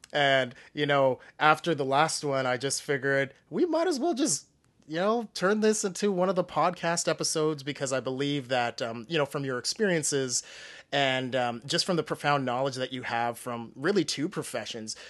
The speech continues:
what you have to offer the community is, is truly something of beauty. And I feel like people listening today will be able to take something that you say and apply it to their lives in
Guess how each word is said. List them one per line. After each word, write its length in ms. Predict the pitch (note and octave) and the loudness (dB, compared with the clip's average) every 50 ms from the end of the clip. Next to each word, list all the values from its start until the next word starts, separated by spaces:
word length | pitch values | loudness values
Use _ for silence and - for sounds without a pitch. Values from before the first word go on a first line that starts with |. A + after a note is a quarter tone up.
| - - - | -20 -18 -4
what 200 | C3+ C#3 E3 E3 | 0 0 0 2
you 120 | E3 E3 | 0 -2
have 200 | D3 D#3 D#3 D#3 - | 0 2 2 2 0
to 100 | - - | 0 0
offer 240 | C#3 D3 C#3+ D#3 | 2 0 2 0
the 80 | C3+ C#3 | -2 -4
community 520 | - - C3+ B2 A#2+ B2+ C3 C#3+ E3 F3 | -4 -6 -8 -6 -6 -6 -4 -2 -2 0
is, 140 | E3 C3+ G#2+ | 0 -2 -2
is 180 | - C#3+ A#2+ - | -4 -6 -6 -4
truly 360 | - - E3 D#3+ D#3+ E3 D3+ | -4 -2 -2 -2 0 0 -2
something 340 | - - D#3 C#3 - D3+ C#3+ | -2 -2 -2 -2 -2 -4 -4
of 140 | B2+ A2 G#2+ | -4 -6 -8
beauty. 360 | A#2 A#2 A#2+ C3 D3+ G#3+ - - | -8 -8 -6 -6 -6 -6 -6 -6
And 100 | C3+ C#3 C3+ | -4 -2 -2
I 40 | C3 | -2
feel 300 | - - - D3+ D#3+ D#3 | -2 -2 0 0 2 4
like 380 | D#3 C#3 C3+ C3 B2+ - - _ _ _ _ _ - - - - | 4 4 4 4 2 -2 -6 _ _ _ _ _ -20 -16 -10 -6
people 300 | - F3+ - E3+ D3+ C#3+ | -4 -2 -2 0 0 2
listening 320 | D#3 D3+ - E3 D#3 D3 | 2 2 2 0 0 -2
today 560 | - D#3 C3+ A#2 D3 D3 C#3 B2 A#2 A#2 A2 - - - - _ - | -2 -4 -2 2 2 2 2 2 -2 -4 -8 -10 -14 -20 -20 _ -6
will 140 | C3 C#3+ F3 | -4 -2 -2
be 220 | - C#3 C3+ C#3+ | -2 0 2 2
able 140 | C#3+ C3 C3 | 2 0 0
to 120 | - C#3 | -4 -4
take 320 | - - - E3 E3+ E3 - | -4 -2 0 0 0 0 0
something 380 | - - D#3+ D3 - F3 D#3 | 0 0 0 0 -2 -2 0
that 160 | D3+ D3+ D3 | 0 -2 -2
you 80 | D#3+ D3 | -2 -2
say 280 | C#3 - - D3 C#3 B2+ | 0 2 2 2 2 0
and 80 | A#2+ | -2
apply 300 | A#2+ A2 - - C#3 C#3 | -4 -6 -2 0 2 2
it 80 | C3+ - | 2 0
to 80 | - | -2
their 140 | C3 C3+ B2+ | -4 -4 -4
lives 360 | B2 B2 A#2+ B2 B2 B2 A#2 | -2 -2 0 0 0 -2 -2
in 140 | B2+ C3 C3+ | -4 -6 -6